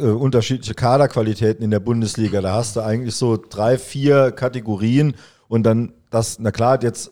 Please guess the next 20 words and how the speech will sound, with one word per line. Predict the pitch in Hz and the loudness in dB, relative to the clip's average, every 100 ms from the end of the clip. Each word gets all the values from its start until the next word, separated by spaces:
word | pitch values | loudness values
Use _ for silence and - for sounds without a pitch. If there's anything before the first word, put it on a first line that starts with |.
| _ - | _ 0
Augsburg | 113 127 - 127 117 - | 0 0 -2 0 2 2
gegen, | 113 107 104 | 0 0 -2
gegen | 95 101 | 0 0
Bayern | 101 117 117 | 4 4 4
gewonnen, | 104 101 120 120 | 4 4 2 2
aber | 101 98 | 2 0
das | 98 | 0
ist | 110 - | -4 -2
so | 113 | 0
ein, | 107 95 - _ | 0 -2 -10 _
so | - 110 | -6 -2
ein | 104 | 2
Ding, | 123 104 | 2 4
one | 113 131 | 2 2
in | 113 | 2
a | |
million. | 110 110 131 127 95 82 - | 4 4 4 4 2 0 -6
So, | - 113 101 113 | -2 2 2 4
ähm, | 110 107 104 92 - _ _ _ | 4 4 2 0 -6 _ _ _
äh, | - 98 | -4 -2